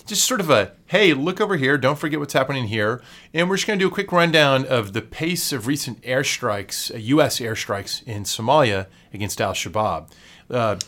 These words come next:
Speaker 1: the
Speaker 2: sounds like a lot, actually.
Speaker 1: That's actually a lot. Not a lot to say on each one, but it's a
Speaker 2: Mm.
Speaker 1: good spread. So, uh, which one do you wanna do first, Steve?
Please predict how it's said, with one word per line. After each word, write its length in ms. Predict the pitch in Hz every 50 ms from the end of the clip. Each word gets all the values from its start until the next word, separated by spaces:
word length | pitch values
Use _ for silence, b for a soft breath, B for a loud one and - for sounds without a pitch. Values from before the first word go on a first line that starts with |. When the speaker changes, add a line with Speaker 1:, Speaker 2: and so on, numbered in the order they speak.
| b b b b
Speaker 1:
the 100 | - -
Speaker 2:
sounds 180 | - 269 254 220
like 120 | 208 180
a 40 | 180
lot, 320 | 170 180 214 240 - - -
actually. 240 | 90 - - 185
Speaker 1:
That's 160 | 214 226 - -
actually 200 | 220 - 247 233
a 40 | 190
lot. 280 | 160 156 160 170 175
Not 120 | 185 220 240
a 40 | 233
lot 180 | 226 226 226 -
to 60 | -
say 300 | - - - 185 180 196
on 100 | 202 196
each 180 | 202 202 -
one, 240 | 214 208 208 208 196
but 160 | 175 196 202
it's 280 | 214 233 240 220 190 180
a 80 | 135 120
Speaker 2:
Mm. 40 |
Speaker 1:
good 240 | - 139 151 135 127 -
spread. 460 | - - - 175 170 156 117 98 -
So, 280 | - 170 143 98 b b b b b b b b b b b _ -
uh, 180 | 135 135 131
which 240 | 127 143 175 170 -
one 140 | 196 185 170
do 20 |
you 80 | 170 165
wanna 180 | 165 165 156
do 140 | 135 135 139
first, 580 | 131 - - 151 120 - - - - - - - -
Steve? 360 | - - - 76 82 -